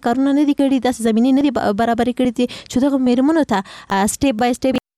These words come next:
یا همغه لیول چې ورته و-، وایو چې د دوی ته د کاري زمینه مساعده کړي چې دغه مېرمنې کولی شي په دغو برخو کې دلته کار وکړي. آه، دولت هم، آه، نه، دلته، آه، دغه مېرمنو ته کار نه ده کړی. موږ هم مسؤله سو چې خپلې مېرمنې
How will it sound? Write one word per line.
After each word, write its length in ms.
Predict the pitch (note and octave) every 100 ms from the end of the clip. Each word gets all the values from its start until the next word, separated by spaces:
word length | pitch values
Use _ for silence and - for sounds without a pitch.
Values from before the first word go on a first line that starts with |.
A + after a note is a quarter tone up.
| -
یا 60 | A#3+
همغه 300 | A#3 A3 A3
لیول 240 | A3 A#3+ B3
چې 120 | -
ورته 200 | A3+ -
و-، 200 | A3+ A3+ A3
وایو 200 | C4+ B3
چې 240 | A3+ G3+ F#3+
د 80 | G#3+
دوی 100 | C#4
ته 100 | A#3+
د 220 | G3 G3 G#3
کاري 160 | D4 A3+
زمینه 260 | A#3 G#3 G#3+ A3+
مساعده 340 | A3+ G#3 F4
کړي 120 | E4 D4+
چې 40 | C4
دغه 100 | B3+ B3+
مېرمنې 260 | C4 E4 D4+
کولی 80 | D4 C#4+
شي 100 | C4
په 40 | A#3
دغو 100 | A#3+
برخو 220 | B3 C4
کې 100 | A#3+
دلته 180 | F#3 F#3 -
کار 160 | -
وکړي. 160 | - G#3+ - - -
آه، 340 | F3 G3 G3+
دولت 420 | G#3 A3+ A#3 C#4+ D#4
هم، 100 | E4 D#4+
آه، 260 | A3+ A#3+ B3
نه، 240 | A#3+ G#3+ A3
دلته، 240 | A#3 B3
آه، 600 | A#3 G#3+ A#3 G#3 G3+ A3+ G#3+ A3 A#3+
دغه 100 | A#3+
مېرمنو 240 | B3+ B3 B3 B3
ته 20 |
کار 200 | A#3 A3+
نه 80 | A3+
ده 80 |
کړی. 200 | A3+ A#3 A#3+ - -
موږ 100 | C4+ C#4
هم 240 | C#4 D4 C#4+
مسؤله 280 | - C#4
سو 140 | C#4+ C4
چې 120 | C4+ -
خپلې 200 | C4 B3+
مېرمنې 300 | A#3+ B3 B3+